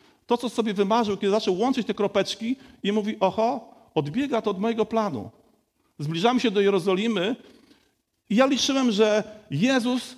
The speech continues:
Mesjasz, będzie królem, a ja będę, nie wiem, gubernatorem, namiestnikiem”, nie wiem, kim on tam chciał być. Nie spina się to wszystko. Nie jest to użyteczne w moim życiu.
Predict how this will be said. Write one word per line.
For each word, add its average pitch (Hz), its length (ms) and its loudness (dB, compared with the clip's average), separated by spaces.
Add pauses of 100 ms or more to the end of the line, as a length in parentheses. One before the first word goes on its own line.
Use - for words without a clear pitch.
Mesjasz, 202 580 0
będzie 196 280 2
królem, 247 520 0
a 175 120 0
ja 208 140 4
będę, 202 500 0 (240)
nie 139 160 0
wiem, 117 280 -4 (360)
gubernatorem, 135 680 -2
namiestnikiem”, 113 560 -6
nie 104 80 -8
wiem, 101 140 -10
kim - 120 -16
on 101 80 -14
tam 101 140 -18
chciał 98 200 -16
być. - 280 -20 (1120)
Nie 175 180 0
spina 254 340 0
się 156 120 -4
to 120 100 -4
wszystko. - 480 -10 (1800)
Nie 139 120 2
jest 240 140 0
to 240 60 -4
użyteczne 208 540 -4
w - 20 -4
moim 120 200 -2
życiu. 101 380 -10